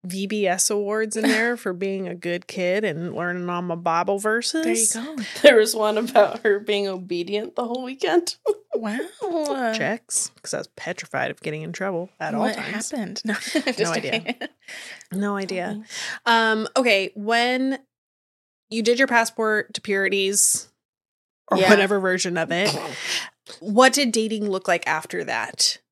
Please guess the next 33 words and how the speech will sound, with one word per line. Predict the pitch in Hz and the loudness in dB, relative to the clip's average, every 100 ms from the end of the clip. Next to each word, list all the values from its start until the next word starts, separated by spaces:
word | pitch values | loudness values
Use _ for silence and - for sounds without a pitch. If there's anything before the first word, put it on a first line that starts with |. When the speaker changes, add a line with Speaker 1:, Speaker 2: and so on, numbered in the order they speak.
| _ _ | _ _
Speaker 1:
Because | - 220 - 208 196 185 - | -2 0 2 2 2 2 0
for | 208 | 0
me, | 202 226 285 269 233 214 | 2 4 6 4 4 4
I | 196 208 | 4 4
wasn't | 240 240 | 2 2
allowed | 208 185 190 226 214 - - | 0 2 4 4 2 -4 -4
to | 196 | -2
date | 185 160 170 220 _ _ | -2 -2 -2 -4 _ _
until | 196 202 202 190 185 170 - | -2 0 0 0 0 -2 0
after | 185 185 196 | 0 0 0
I | 180 | 0
was | 175 175 | 0 0
sixteen. | - 180 - - 180 175 185 220 - _ - | 0 -2 -4 -4 -6 -6 -6 -6 -10 _ -2
And | 196 196 | 0 2
Speaker 2:
Mm-hmm. | |
Speaker 1:
then | 185 180 170 170 - - | 2 2 -2 -6 -8 -8
I | 175 | -2
did | 190 | -2
not | 185 151 | 0 0
want | 156 185 | 0 -2
to | - | -2
date | 170 131 131 - - | -4 -4 -6 -4 2
after | 170 - 175 | 2 2 -2
I | 156 | 0
was | 185 220 | 2 2
<laughs> | 247 | 2
sixteen. | 214 247 240 233 233 269 302 - - - - | -2 -4 0 2 2 0 -2 -6 -8 -6 0
So | - 233 220 208 - _ - | 6 8 6 4 -2 _ -4
I | 208 | 0
never | 226 226 220 | 2 2 0
saw | - 208 202 196 | 0 2 2 2
it | |
as | 190 190 185 185 - - | 2 0 0 2 2 2